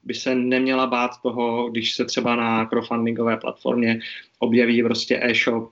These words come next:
eh, protože bude potřebovat peníze na zásoby, bude potřebovat vlastně, mohl by prodávat mnohem víc, ale nemá co, protože má vyprázdněný sklady,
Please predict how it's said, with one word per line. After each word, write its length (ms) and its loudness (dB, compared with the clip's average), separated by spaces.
eh, 180 -2
protože 280 0
bude 160 2
potřebovat 360 -4
peníze 300 0
na 100 4
zásoby, 460 -2
bude 160 -8
potřebovat 540 -4
vlastně, 260 -4
mohl 300 2
by 100 4
prodávat 480 0
mnohem 280 0
víc, 240 4
ale 140 2
nemá 280 4
co, 220 2
protože 340 -2
má 100 2
vyprázdněný 540 -2
sklady, 440 -4